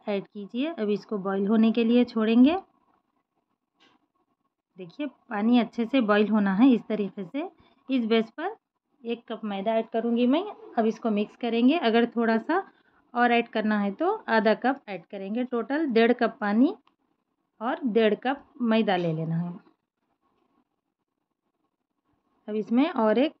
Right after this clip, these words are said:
डेढ़ कप, आ, आधा कप मिला लूँगी मैं। हाफ कप मिला लिए तो total डेढ़ कप मैदा हो गया ये। अब इन सबको mix करेंगे। अब flame off कर देना है।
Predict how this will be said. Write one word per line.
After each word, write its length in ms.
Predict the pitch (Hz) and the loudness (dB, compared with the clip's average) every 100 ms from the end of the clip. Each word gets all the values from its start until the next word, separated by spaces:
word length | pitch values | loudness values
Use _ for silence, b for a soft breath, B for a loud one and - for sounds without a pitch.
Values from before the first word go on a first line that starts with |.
| _ _ 226 254 | _ _ -20 -4
डेढ़ 200 | 220 202 | -2 -2
कप, 260 | 220 220 | -4 -8
आ, 640 | 220 196 180 165 165 - 214 | -6 -4 -4 -6 -8 -10 -10
आधा 160 | 208 | -8
कप 240 | 214 214 214 | -8 -8 -6
मिला 260 | 196 190 | -4 -2
लूँगी 320 | 196 208 214 240 | 0 0 2 4
मैं। 160 | 294 415 _ _ _ _ _ _ _ _ _ _ _ _ _ | 2 0 _ _ _ _ _ _ _ _ _ _ _ _ _
हाफ 240 | 214 208 - | -6 -6 -6
कप 120 | 226 226 | -12 -8
मिला 220 | 208 208 | -4 -2
लिए 220 | 208 202 | 0 0
तो 180 | 196 311 | 0 -4
total 400 | - 214 202 262 | -2 -2 0 0
डेढ़ 220 | 240 214 202 | 2 2 2
कप 260 | 254 320 262 | -4 -6 -2
मैदा 300 | 202 180 208 | -2 -2 -2
हो 140 | 202 | -2
गया 180 | 196 196 | 0 0
ये। 220 | 202 254 294 _ _ _ _ _ _ _ _ | 0 0 -4 _ _ _ _ _ _ _ _
अब 140 | 226 226 | -6 -2
इन 140 | 233 | -2
सबको 320 | 226 214 - 220 | -2 -8 -4 -2
mix 280 | 226 226 | -2 -4
करेंगे। 380 | - 247 247 254 | -4 0 4 4
अब 140 | 285 226 | 2 -2
flame 400 | - 214 220 233 208 | -2 0 2 0 -2
off 180 | 208 - | -6 -4
कर 140 | 233 226 | -8 -2
देना 260 | 240 254 | 2 4
है। 160 | 277 | 4